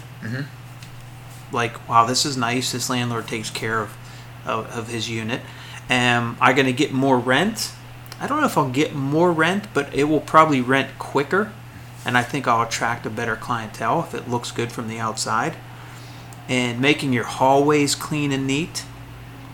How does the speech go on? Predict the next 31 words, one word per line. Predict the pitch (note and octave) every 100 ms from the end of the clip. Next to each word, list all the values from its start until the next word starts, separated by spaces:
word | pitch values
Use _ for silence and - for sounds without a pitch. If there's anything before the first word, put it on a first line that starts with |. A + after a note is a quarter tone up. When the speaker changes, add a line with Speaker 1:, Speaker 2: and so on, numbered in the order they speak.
| - - -
Speaker 2:
I | A#2+
mean, |
if | A2+
it's | C3+ C3
a |
nine-unit | B2 C3 C3+ C3+ C3 B2
building | B2 C#3 C3
and | A#2
you're | A2+
walking | B2 B2 - A#2+
up | A#2
two | - C3
flights | C3+ B2+ A#2+
of | G#2+
steps | - B2 -
and | A#2
the | G#2
hallways | B2 A#2+ A#2 G#2
are |
filthy | G2 - B2+ C3 C#3+
and | A#2
the | A2
hallways | A#2+ A2+ A2 G2+
are | G2
smelly | - - C#3 C#3 C#3+ C#3
and | B2+ G#2+
they're | G2+
not | A2 A#2 -
painted | - C#3+ C#3 B2+
and | A#2+ A2
they're | G2+